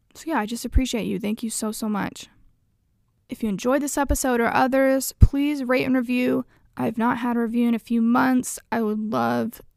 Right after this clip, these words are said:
to keep adding to those. It really helps me to be able to get awesome guests on, for it to be searchable in iTunes for other people to find, and just stay relevant. Tag me if you're listening, share with others. I just so, so appreciate you.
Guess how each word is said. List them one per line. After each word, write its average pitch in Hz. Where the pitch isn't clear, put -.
to -
keep 214
adding 233
to -
those. 214
It 247
really 262
helps 262
me 247
to 233
be 226
able 214
to 220
get 214
awesome 220
guests 214
on, 220
for 233
it 226
to 226
be 233
searchable 285
in 269
iTunes 262
for 233
other 233
people 233
to 220
find, 240
and 233
just 226
stay 233
relevant. 226
Tag 220
me 214
if 214
you're 226
listening, 226
share 233
with 220
others. 208
I -
just 240
so, 220
so 233
appreciate -
you. -